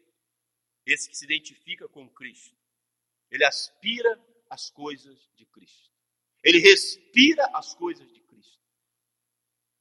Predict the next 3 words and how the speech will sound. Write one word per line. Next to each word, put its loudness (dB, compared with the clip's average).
As -8
coisas -8
terrenas -2